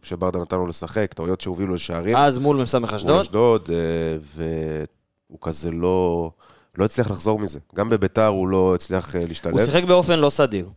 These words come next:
Speaker 1: לא סדיר,
Speaker 2: הוא
Speaker 1: ואז
Speaker 2: שיחק, אמנם, הוא, הוא שיחק, אה, אתה יודע, היה דיבורים כבר אז בינואר, מביתר ירושלים, שהשחקנים המושאלים אצלם יקבלו פחות דקות, כי הם במצב פחות טוב.
Speaker 1: נכון.
Speaker 2: ואז זה ג-, כבר נורה אדומה ללמה בעצם להישאר שם.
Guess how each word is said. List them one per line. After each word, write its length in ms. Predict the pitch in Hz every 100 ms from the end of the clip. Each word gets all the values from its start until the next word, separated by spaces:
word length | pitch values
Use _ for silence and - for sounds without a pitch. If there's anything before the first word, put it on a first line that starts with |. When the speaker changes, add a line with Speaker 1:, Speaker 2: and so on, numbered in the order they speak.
| _
Speaker 1:
לא 80 | 98
סדיר, 480 | 95 92 87 127 139
Speaker 2:
הוא 120 | 110
Speaker 1:
ואז 120 | 98
Speaker 2:
שיחק, 340 | 139 151 190 -
אמנם, 520 | 143 151 180 160 156
הוא, 180 | - 127 -
הוא 140 | 123
שיחק, 440 | 113 120 - 147 160
אה, 540 | 151 135 117 107 85
אתה 120 | -
יודע, 120 | 139
היה 160 | 135 127
דיבורים 340 | 139 127 143 139
כבר 180 | 131 110 -
אז 240 | 135 123
בינואר, 500 | 107 107 139 175 151
מביתר 380 | 123 139 143 147
ירושלים, 560 | 143 139 - 135 196 180 - - -
שהשחקנים 1500 | - - 110 110 107 107 110 - _ _ - 107 123 139 165
המושאלים 440 | 180 165 160 175
אצלם 260 | 160 170 160
יקבלו 260 | 151 151
פחות 220 | 156 151 160
דקות, 300 | 160 208 -
כי 100 | 185
הם 60 |
במצב 340 | 160 151 - 147
פחות 300 | 139 156 165
טוב. 180 | 208 113
Speaker 1:
נכון. 220 | 95 87 82 - -
Speaker 2:
ואז 580 | 98 104 113 143 190 156
זה 100 | 160
ג-, 220 | 160 127
כבר 240 | 135 143
נורה 260 | 143 147 147
אדומה 340 | 139 135 165
ללמה 640 | 165 127 123 143 170 185 185 - _ _ _ _
בעצם 300 | 107 131 135
להישאר 380 | 143 131 120 104
שם. 140 | 95